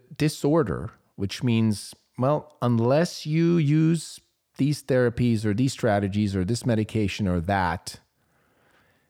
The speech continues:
you cannot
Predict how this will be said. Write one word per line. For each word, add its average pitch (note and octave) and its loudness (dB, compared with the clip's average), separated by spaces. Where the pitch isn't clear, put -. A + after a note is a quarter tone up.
you A#2 2
cannot A2 0